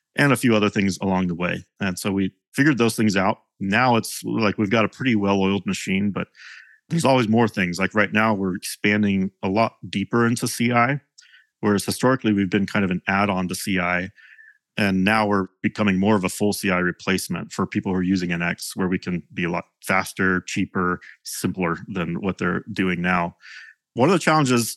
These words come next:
with being an additive to C I has been that when we're selling, for people where we're actually selling contracts to instead of just self-serve SaaS users, sometimes we're having to sell to two completely separate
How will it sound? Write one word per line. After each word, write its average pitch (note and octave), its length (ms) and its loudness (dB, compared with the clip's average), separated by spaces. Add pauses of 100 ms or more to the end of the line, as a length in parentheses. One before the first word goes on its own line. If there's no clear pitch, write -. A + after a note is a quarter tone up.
with G#2 300 0
being A#2+ 240 4
an G2+ 200 2
additive G2 680 0 (140)
to - 100 -2
C G2+ 220 -2
I F2+ 160 0
has F2+ 180 -4
been F#2 480 0
that F#2+ 320 -4
when G#2 160 0
we're G#2 100 4
selling, G2 680 0 (160)
for A#2 100 -4
people C#3 280 0
where G#2+ 140 4
we're G#2 100 4
actually G2 240 0
selling - 280 -2
contracts G3 520 0
to G#2 160 0
instead C#3 280 -2
of F2+ 100 -4
just - 220 -8
self-serve F2+ 500 -4
SaaS F#2 340 -4
users, A2 420 -2 (800)
sometimes C#3 600 2
we're A2 220 4
having A2+ 240 0
to G2 80 0
sell G2+ 280 0
to F#2 60 -2
two G#2+ 400 -2
completely G#2+ 460 -2
separate G2 540 -2